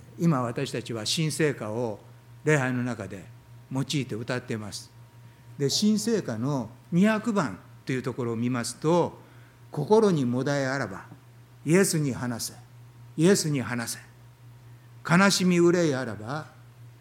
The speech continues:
イエスに話せよ。思案せずに何事をもイエスに話せよ」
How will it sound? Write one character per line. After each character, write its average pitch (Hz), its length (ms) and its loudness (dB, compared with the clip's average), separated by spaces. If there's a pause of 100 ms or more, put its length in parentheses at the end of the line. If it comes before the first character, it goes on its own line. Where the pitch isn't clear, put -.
(380)
イ 156 100 4
エ 202 100 10
ス 175 140 2
に 135 140 0
話 127 300 -6
せ 123 100 -6
よ。 113 80 -18 (1300)
思 185 40 8
案 180 140 4
せ 170 160 2
ず 123 140 -4
に 110 160 -4
何 156 240 2
事 208 240 -4
を 170 160 -6
も 165 240 -6 (540)
イ 147 100 0
エ 151 100 2
ス 131 180 -4
に 151 320 -4 (220)
話 131 300 -4
せ 143 100 -2
よ」 107 140 -12